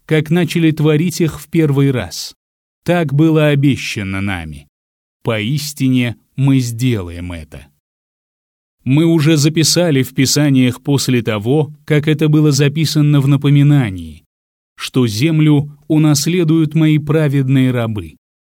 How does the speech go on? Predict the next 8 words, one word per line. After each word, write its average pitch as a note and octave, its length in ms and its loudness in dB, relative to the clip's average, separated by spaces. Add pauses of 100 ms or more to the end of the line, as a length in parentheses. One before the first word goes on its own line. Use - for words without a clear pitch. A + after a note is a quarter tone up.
(640)
Поистине B2+ 720 0
в A2+ 80 -2
этом C3 520 0 (100)
послание C#3 720 0
для B2+ 240 0
тех, C3+ 360 -4
кто - 200 -2
поклоняется. A#2+ 1080 -4